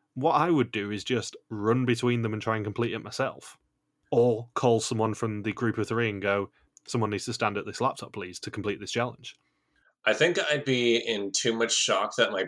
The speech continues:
Speaker 2: partner suddenly disappeared that I would probably just be like, "Okay, okay, I'll just finish this challenge myself and then tell everybody what happened."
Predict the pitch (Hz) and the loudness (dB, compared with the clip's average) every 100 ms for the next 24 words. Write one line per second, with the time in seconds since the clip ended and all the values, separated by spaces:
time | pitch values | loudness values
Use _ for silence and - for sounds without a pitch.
0 | - 104 101 92 98 95 98 92 - 98 | 2 2 2 -2 0 0 -2 -4 -4 -6
1 | - 101 110 110 98 87 92 90 - 92 | -2 0 0 0 2 4 2 0 -2 0
2 | 87 92 90 87 - _ - 92 82 101 | 0 -4 -6 -8 -10 _ -6 -2 0 -2
3 | 110 82 85 95 82 90 95 - 113 117 | -2 -4 -4 -6 -6 -4 -4 -2 0 0
4 | 123 - 110 101 104 98 - 104 104 101 | 0 0 0 0 -2 -2 0 2 0 -4
5 | - - 92 92 92 90 90 104 92 92 | -10 -6 -6 -2 0 0 -2 -2 -2 -2
6 | 90 92 85 82 90 82 85 78 | -2 -2 -2 -4 -6 -6 -10 -12